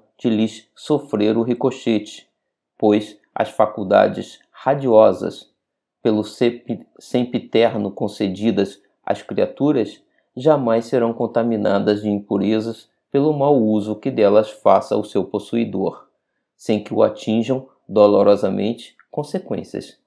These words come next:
inevitáveis. Sendo o bem a base suprema da vida,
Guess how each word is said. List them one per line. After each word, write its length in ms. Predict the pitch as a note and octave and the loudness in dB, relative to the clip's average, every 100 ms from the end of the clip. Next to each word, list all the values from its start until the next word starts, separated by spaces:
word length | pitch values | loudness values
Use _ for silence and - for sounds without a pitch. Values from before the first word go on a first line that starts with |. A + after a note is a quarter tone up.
| - | -6
inevitáveis. 1200 | G#2 G2+ G2 F#2 F#2 - - - - - - _ _ _ _ _ _ _ _ | -2 0 0 -2 -6 -4 -4 -6 -12 -16 -20 _ _ _ _ _ _ _ _
Sendo 380 | - D3+ D#3+ F3+ | -6 -2 0 -2
o 40 | |
bem 360 | C#3+ A#2+ G#2 G2 _ _ - | 0 0 0 -4 _ _ -4
a 120 | B2 | -2
base 340 | A2+ G#2+ G#2+ | 6 6 4
suprema 520 | G#2 G2+ - G2 F#2 F#2 | -2 -6 -6 -4 -4 -2
da 140 | G2 | -4
vida, 520 | G2+ G#2+ A#2+ G2 - | -4 -4 -2 -2 -6